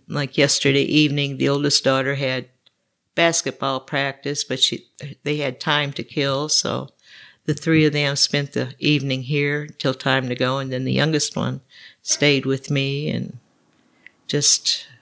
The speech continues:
that was in his timing. Mm, trying to think of other experiences, but, uh,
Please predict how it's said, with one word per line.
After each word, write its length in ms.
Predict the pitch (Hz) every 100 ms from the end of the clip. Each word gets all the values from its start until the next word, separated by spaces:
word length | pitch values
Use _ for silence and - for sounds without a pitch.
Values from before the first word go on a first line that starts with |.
| _ _ _ - _
that 220 | 147 -
was 240 | - 143
in 160 | 139 139
his 300 | 139 135 -
timing. 760 | - 143 139 139 143 147 156 151 - _ _ -
Mm, 280 | 156 147 147 - _ _ _ _ _
trying 220 | - 170
to 60 | 160
think 260 | - 156 -
of 120 | 135
other 240 | 143 131
experiences, 1000 | - - - - - - 160 - - 147
but, 260 | - - - - _ _ _ _ _ _ _ _ _ _ - _ _ _ _ _ _ _ _ _ _ _ - - - - - -
uh, 240 | 139 139